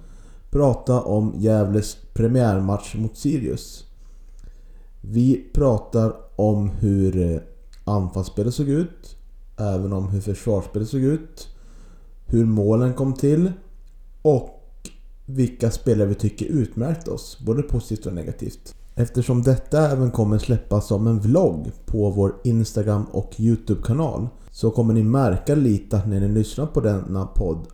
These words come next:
att vi har en taktiktavla framför oss.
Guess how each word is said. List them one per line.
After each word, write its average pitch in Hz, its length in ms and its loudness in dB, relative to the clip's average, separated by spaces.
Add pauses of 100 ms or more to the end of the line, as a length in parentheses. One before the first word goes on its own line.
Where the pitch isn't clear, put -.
(100)
att - 640 -10 (140)
vi 95 480 -2
har 95 180 0
en 87 180 -2
taktiktavla 139 880 0
framför 87 420 -4
oss. - 380 -8